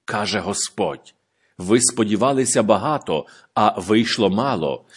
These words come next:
Коли ж ви принесли те додому, я його розвіяв. Чому? Слово Господа сил. «Тому що дім мій лежить у руїнах, і ви хапаєтеся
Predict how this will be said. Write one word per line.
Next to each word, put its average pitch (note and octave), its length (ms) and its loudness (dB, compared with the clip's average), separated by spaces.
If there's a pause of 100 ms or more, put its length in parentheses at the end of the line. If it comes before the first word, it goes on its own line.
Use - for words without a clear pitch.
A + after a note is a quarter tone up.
(160)
Коли D#3+ 300 2
ж C#3 120 -4
ви G3 160 2
принесли E3+ 680 2
те - 420 0
додому, A#2 720 0 (200)
я G#2+ 220 0
його C#3+ 460 2
розвіяв. A2+ 800 0 (300)
Чому? A#2+ 600 -2 (320)
Слово G#2 640 0
Господа A2 520 -2
сил. G#2 460 -4 (380)
«Тому A2+ 280 -2
що A#2+ 280 0
дім A2+ 360 -2
мій G2+ 380 -2 (180)
лежить A2 640 0
у C#3 140 0
руїнах, A#2 760 -2 (260)
і C#3+ 120 -2
ви F3+ 380 4
хапаєтеся E3+ 1000 0